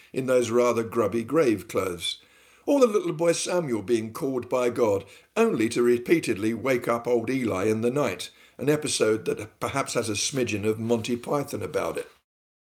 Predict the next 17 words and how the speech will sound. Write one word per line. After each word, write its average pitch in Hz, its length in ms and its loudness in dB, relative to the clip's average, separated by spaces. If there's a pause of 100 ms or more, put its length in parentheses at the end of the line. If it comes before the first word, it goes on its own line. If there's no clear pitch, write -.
But 233 100 2
there 339 100 4
was 311 80 -2
no 339 160 0
mention 175 440 0
of 110 120 -2
the 117 80 0
reformed 139 460 0
tax - 320 -4
collector, 135 440 0
little 135 340 -2
Samuel, 143 560 0
or 185 180 4
the 110 100 -6
synagogue 120 540 0
leader's 120 340 2
offspring. 107 560 -2